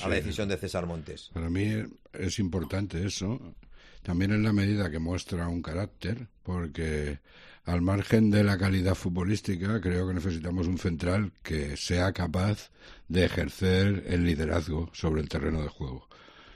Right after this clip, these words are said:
Speaker 2: porque es importante eso, y si él tiene esa capacidad, al margen de la calidad, yo en el Mundial he visto dos partidos solo de él,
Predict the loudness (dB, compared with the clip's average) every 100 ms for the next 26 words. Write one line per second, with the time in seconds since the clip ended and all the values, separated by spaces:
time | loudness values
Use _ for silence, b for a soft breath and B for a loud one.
0 | B B -4 -2 -2 0 4 4 4 4
1 | 2 2 2 2 2 2 2 2 2 0
2 | 0 -2 -4 B B B B B 4 6
3 | 6 2 0 4 4 6 4 2 2 4
4 | 4 2 0 0 0 0 2 4 4 2
5 | -6 _ -20 -10 -4 -2 0 2 2 2
6 | 2 2 0 0 0 2 2 0 2 0
7 | 0 B B B B B B 2 4 4
8 | 2 2 2 2 -2 0 0 0 -2 -2
9 | 0 0 0 -4